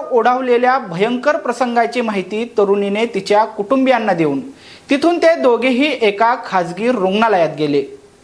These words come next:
मात्र हे प्रकरण सेन्सिटिव्ह असल्यामुळे त्या तरुणीला ससून रुग्णालयामध्ये भरती करण्यात आलं. रुग्णालय प्रशासनाकडून पोलिसांना या घटनेची माहिती देण्यात आली होती. त्यानंतर मात्र पोलीस रुग्णालयात पोहोचताच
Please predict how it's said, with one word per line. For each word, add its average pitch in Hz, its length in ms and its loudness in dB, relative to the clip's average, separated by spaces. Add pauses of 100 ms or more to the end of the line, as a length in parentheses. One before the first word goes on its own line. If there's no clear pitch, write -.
(500)
मात्र 330 220 2
हे 330 180 2
प्रकरण 302 540 0
सेन्सिटिव्ह 277 680 0
असल्यामुळे 175 500 -2 (420)
त्या 330 100 2
तरुणीला 294 640 0
ससून 285 480 -2
रुग्णालयामध्ये 226 840 2
भरती 170 360 -6
करण्यात 156 380 -2
आलं. 143 180 -2 (880)
रुग्णालय 320 420 2
प्रशासनाकडून 285 880 0
पोलिसांना 233 680 0
या 240 140 2
घटनेची 208 640 -4
माहिती 196 400 -2
देण्यात 190 320 0
आली 151 140 0
होती. 143 440 -4 (600)
त्यानंतर 339 340 2
मात्र 294 480 2
पोलीस 269 540 0
रुग्णालयात 240 500 2
पोहोचताच 185 640 -2